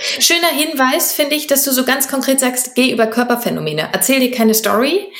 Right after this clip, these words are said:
Geh nicht über die wilden Interpretationen, wieso, weshalb, warum jetzt irgendetwas da ist, sondern nur über Körperphänomene. Wo ist es eng? Wo ist es weit? Wo ist es warm? Wo ist es kalt?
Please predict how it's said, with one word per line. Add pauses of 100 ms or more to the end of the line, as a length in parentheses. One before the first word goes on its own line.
(140)
Geh
nicht
über
die
wilden
Interpretationen,
wieso,
weshalb,
warum
jetzt
irgendetwas
da
ist,
sondern
nur
über
Körperphänomene.
Wo
ist
es
eng?
Wo
ist
es
weit?
Wo
ist
es
warm?
Wo
ist
es
kalt?